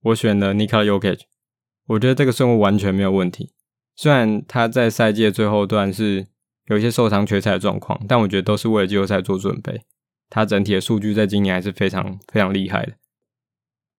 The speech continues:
那我第二个在二十四顺位，我选了 Cade Cunningham，这就是一个非常失败的选秀啊。我那时候真的是看太多一些国外 podcaster 或者是 YouTuber 在分享一些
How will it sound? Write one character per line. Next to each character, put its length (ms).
那 120
我 140
第 120
二 120
个 180
在 240
二 100
十 140
四 220
顺 240
位， 80
我 80
选 200
了 120
Cade 180
Cunningham， 500
这 160
就 180
是 140
一 60
个 120
非 280
常 240
失 260
败 180
的 100
选 220
秀 260
啊。 180
我 120
那 80
时 120
候 60
真 120
的 100
是 140
看 340
太 240
多 600
一 120
些 460
国 220
外 180
podcaster 760
或 140
者 80
是 80
YouTuber 480
在 160
分 180
享 140
一 40
些 300